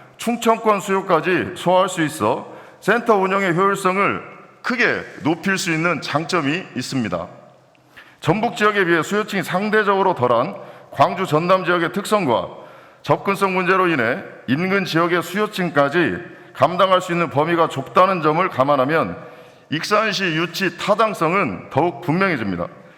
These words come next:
끝으로 광주, 전남 지역에는 전북 지역에 비해 이미 압도적으로 많은 공공기관들이 배치되어 있습니다.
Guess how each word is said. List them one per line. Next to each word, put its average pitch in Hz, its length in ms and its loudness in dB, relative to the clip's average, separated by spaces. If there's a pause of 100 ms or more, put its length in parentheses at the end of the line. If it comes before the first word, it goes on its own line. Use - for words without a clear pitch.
(320)
끝으로 196 640 0
광주, 196 300 2
전남 175 400 0
지역에는 160 840 0
전북 180 400 -4
지역에 170 280 0
비해 135 300 0 (440)
이미 160 360 0 (380)
압도적으로 196 680 0
많은 147 460 2 (200)
공공기관들이 156 1300 0
배치되어 151 680 0
있습니다. 123 540 -2